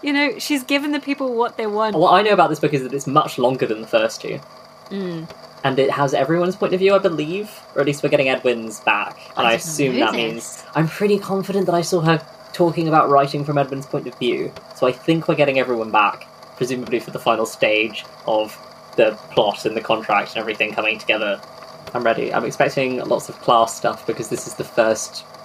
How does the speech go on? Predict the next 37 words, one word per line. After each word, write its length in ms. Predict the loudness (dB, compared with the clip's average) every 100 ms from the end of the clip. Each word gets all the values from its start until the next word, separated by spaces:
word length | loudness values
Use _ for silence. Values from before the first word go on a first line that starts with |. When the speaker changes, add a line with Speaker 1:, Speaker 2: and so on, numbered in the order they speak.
| -20
Speaker 2:
proper 320 | -2 0 0 -4
class 340 | 0 -2 -2
gap 300 | -4 -4 -8 -12
as 100 | -8
well 240 | -6 -6
that 100 | -10
we've 120 | -12 -4
had. 220 | -4 -4
Speaker 1:
Mm. 220 | -8 -10 -10 -14 -16 0
Speaker 2:
Oh, 220 | 2 2 -2
didn't 220 | -2 -2
we 80 | 0
have 160 | 0
some 240 | 0 -10 -2
theory 260 | 0 2
about 240 | 4 4 2
Ross 240 | -2 -4
being 240 | -6 -6 -6
Fae 320 | 0 2 2
or 100 | -2
something? 440 | -8 -14 -14 -14 -18 -20 -20 0
Why 160 | 2 2
did 120 | 2
we 80 | 0
Speaker 1:
Yeah. 60 |
Speaker 2:
have 220 | 0 -6
that 200 | -2 -2
theory? 320 | 0 0 2 -2
Speaker 1:
Because 300 | 0 -2 0
he, 320 | 0 0 0 -2
because 240 | -2 -2
magic 280 | 0 0 -2
doesn't 220 | -4 -6 -2
work 240 | -4 -4
on 100 | -6
him 140 | -6
properly. 420 | -8 -12 -10 -12